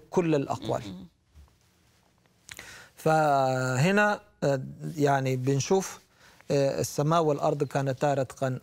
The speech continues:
Speaker 1: ففتقناهما."
Speaker 2: نعم.
Speaker 1: فأنا طبعا لازم هنا، آه، نجيب الدكتور الكبير زغلول النجار، هو يعني صاحب الكلام ده، عشان بعد كده نقول للدكتور زغلول: "عيب،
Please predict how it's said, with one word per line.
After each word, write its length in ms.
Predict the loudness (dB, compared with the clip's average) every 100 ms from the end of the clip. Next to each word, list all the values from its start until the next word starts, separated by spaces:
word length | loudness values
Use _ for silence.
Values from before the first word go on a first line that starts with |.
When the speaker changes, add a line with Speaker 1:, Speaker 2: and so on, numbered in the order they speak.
| -12
Speaker 1:
ففتقناهما." 840 | -8 -6 -6 -8 -8 -8 -6 -8 -10 -8
Speaker 2:
نعم. 280 | -6 -4 -6 -8
Speaker 1:
فأنا 220 | -2 0 0
طبعا 280 | 0 0
لازم 400 | 0 0 0 -2
هنا، 360 | -4 -2 -4 -6 -12 _ _
آه، 540 | -8 -6 -6 -8 -10 -8
نجيب 420 | -6 -4 -2 -2
الدكتور 500 | -4 -6 -6 -2 0
الكبير 400 | -2 -4 -4 -4
زغلول 360 | -4 -4 -2 -2
النجار، 440 | -4 -6 -2 -2
هو 500 | -2 -2 -2 -2 -6 -12 _ _ _ _ -10
يعني 200 | -8 -4
صاحب 320 | 0 0 0
الكلام 440 | -2 -2 0 0
ده، 100 | -4 -10 _ _ _ _ -16
عشان 180 | -8 -2
بعد 180 | 0 0
كده 220 | 0 0
نقول 300 | 0 0 0
للدكتور 440 | 0 -2 0 0
زغلول: 480 | 0 0 2 2 0 -10 _ _ _ _ -6
"عيب، 340 | 2 4 2